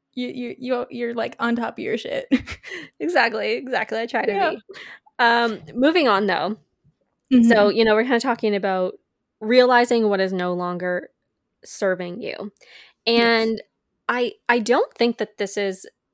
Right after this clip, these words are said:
Speaker 2: a black and white decision for most people. I think this can be very gray because not everything that you do is, like, how do I wanna phrase this? Um, vital, super important, like,
Speaker 1: Mm-hmm.
Speaker 2: has a huge effect on your,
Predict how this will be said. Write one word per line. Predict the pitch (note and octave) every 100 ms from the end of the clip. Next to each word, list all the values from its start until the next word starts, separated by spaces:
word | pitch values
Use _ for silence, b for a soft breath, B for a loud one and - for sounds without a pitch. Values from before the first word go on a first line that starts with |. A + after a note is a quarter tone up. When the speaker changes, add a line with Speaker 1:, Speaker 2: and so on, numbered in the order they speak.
| _
Speaker 2:
a | G#3+
black | G#3 F#3 -
and | G3+
white | F#3 -
decision | F#3 F#3+ E3+ F3+ F3+
for | F3+
most | F3+ E3 -
people. | F#3 - F3
I | F3
think | F#3+ G3
this | G#3+ F#3+
can | - G#3+
be | G#3+
very | G3+ F#3 F3 F3+ F#3 A#3
gray | - - - - - - _ _
because | B3 - - A#3+ A#3 B3
not | B3 -
everything | C4 D4 F4 G#4+
that | G#4+ -
you | F4
do | - G#3 F#3
is, | - F3+ -
like, | E3+ E3 _ _ _ _ _ _ _ _
how | B3+
do | B3+
I | A3+
wanna | G3
phrase | - E3+ -
this? | F#3+ - - B B B _
Um, | G3 G3 G3 F#3 F3+ F3+ _ _ _ _ _ _ _ _ -
vital, | F#3 G#3 A3 A#3+ A#3 A#3 - _ _ _ _
super | - - A#3+ A3+ A3
important, | G#3+ - A3 F#3 A3+ A3 - _ _ _ _ _ _ _ _ -
like, | A3+ F#3+
Speaker 1:
Mm-hmm. | G3 F#3 F3 -
Speaker 2:
has | A3+ A3+ A3
a |
huge | G#3 A3 G#3+
effect | G3+ G#3 G#3 A3
on | G#3
your, | G#3 G3 G3